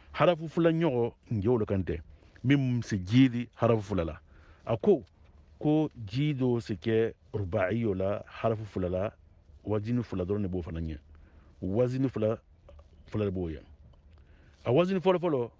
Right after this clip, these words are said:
alif, A ko in, if'an lala. Alif, fa'u, ainu, nunu, lam, lam. N'i ka alif fɔlɔ bɔ je sa ye,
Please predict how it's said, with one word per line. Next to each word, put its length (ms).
alif, 360
A 100
ko 260
in, 600
if'an 800
lala. 460
Alif, 500
fa'u, 600
ainu, 600
nunu, 800
lam, 680
lam. 560
N'i 220
ka 100
alif 220
fɔlɔ 260
bɔ 100
je 80
sa 220
ye, 80